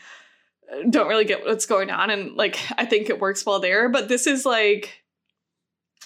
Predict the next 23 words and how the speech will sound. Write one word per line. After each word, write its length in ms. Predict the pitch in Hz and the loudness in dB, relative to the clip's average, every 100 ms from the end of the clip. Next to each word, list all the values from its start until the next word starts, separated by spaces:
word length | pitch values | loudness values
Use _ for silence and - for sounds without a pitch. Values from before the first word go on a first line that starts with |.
| - | -2
um, 680 | 240 226 214 196 185 233 - _ _ - | 2 2 2 0 -4 -8 -10 _ _ -2
these 160 | 240 | 0
two 180 | 240 262 | 2 0
millennials 480 | 226 214 202 202 208 | 2 0 2 0 2
who 80 | 254 | 2
are, 60 | 220 | 4
like, 200 | 233 226 | 4 2
genuinely 540 | 277 269 294 285 269 | 2 2 2 2 0
just 260 | 233 220 - | 2 0 0
trying 420 | 285 196 202 202 | -2 0 -2 -2
to 640 | - 220 196 185 180 214 - _ _ _ 226 | 0 2 2 2 0 -2 -8 _ _ _ -2
make 260 | 220 196 | 0 0
themselves 460 | 220 214 202 196 214 | -2 0 0 0 -2
better 260 | 196 190 | -2 -2
people. 380 | 190 208 196 208 | -2 -4 0 2
Like, 160 | 202 214 | 2 2
the 80 | 247 | 2
whole 160 | 262 | 2
idea 280 | 233 220 208 | 2 2 2
of 60 | 208 | 2
the 100 | 190 | 0
weekend 460 | 185 190 190 185 | 0 -2 -2 -2
is, 480 | 180 180 180 190 | -2 -2 -4 -6